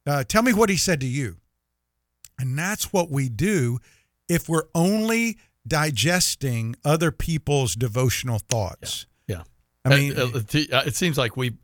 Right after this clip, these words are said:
Speaker 2: we've talked about this before. Can you imagine going to the mountains and trying to describe the Rocky Mountains to somebody who's never been there?
Speaker 1: Yeah.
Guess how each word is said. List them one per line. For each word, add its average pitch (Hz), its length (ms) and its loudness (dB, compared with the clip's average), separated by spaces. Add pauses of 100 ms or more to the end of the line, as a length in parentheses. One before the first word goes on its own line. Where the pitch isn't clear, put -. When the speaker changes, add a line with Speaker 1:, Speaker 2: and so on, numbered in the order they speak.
(320)
Speaker 2:
we've 131 200 0
talked 127 300 2
about 104 220 -4
this 104 140 -4
before. 113 400 -4
Can 127 140 -4
you 127 80 2
imagine 113 480 -2
going 110 380 0 (100)
to 107 280 0
the 104 120 -4
mountains 107 720 -4 (880)
and 110 140 2
trying 127 360 2
to 110 60 -4
describe 107 840 0 (260)
the 120 100 2
Rocky 113 440 0
Mountains 107 480 -2
to 107 100 -6
somebody 107 420 -2
who's 107 220 0
never 104 240 -2
been 127 280 0
there? - 340 -8
Speaker 1:
Yeah. 120 240 -8